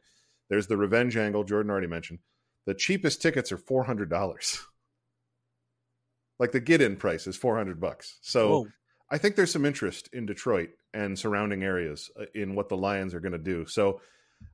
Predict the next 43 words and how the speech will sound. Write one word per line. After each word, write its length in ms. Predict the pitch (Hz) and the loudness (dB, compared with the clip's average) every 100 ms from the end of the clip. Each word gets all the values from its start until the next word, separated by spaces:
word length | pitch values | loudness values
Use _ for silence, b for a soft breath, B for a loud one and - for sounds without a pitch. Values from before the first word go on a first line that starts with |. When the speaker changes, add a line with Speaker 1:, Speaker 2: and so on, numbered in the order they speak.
| - | -2
Speaker 1:
I 120 | 131 | 0
feel 240 | - 202 180 | 2 4 2
pretty 300 | - 165 151 | 0 0 0
good. 280 | 113 127 135 120 | 0 0 2 0
I, 140 | 131 - | -2 0
I 120 | 123 | 0
know 140 | 127 143 | 2 4
that 80 | |
Speaker 2:
Is 40 | 143 | 8
that 160 | 180 | 8
Speaker 1:
people 180 | 180 147 | 6 6
Speaker 2:
the 0 | |
cost 300 | 170 180 - | 8 8 6
if 100 | 170 | 0
it's, 220 | 160 - | -2 0
uh, 180 | 156 147 | 0 2
Browns 340 | 131 147 151 143 | 4 4 4 2
were 120 | 143 | -2
to 40 | |
find 300 | 135 139 139 | 2 2 4
a 40 | 135 | 2
home 180 | 139 | 0
game 280 | 143 147 156 143 | 0 0 -2 -4
in 120 | 135 | -4
this 120 | 135 | -4
stretch? 420 | - 139 151 - - | 0 0 0 -6 -4
Is 60 | |
that 140 | 131 127 | -4 -4
the 60 | 135 | 0
cost? 300 | 135 156 - | 0 0 0
What 120 | 135 | -2
do 40 | |
Speaker 1:
I 40 | 139 | -2
Speaker 2:
you, 40 | |
Speaker 1:
think 80 | 139 | -2
Speaker 2:
what 60 | |
do 40 | 139 | -4
you 40 | |
Speaker 1:
so. 40 | 147 | -4
Speaker 2:
think 120 | 139 | -4
it 60 | 127 | -4
ends 160 | 123 | -2
up? 260 | 127 - | -2 -4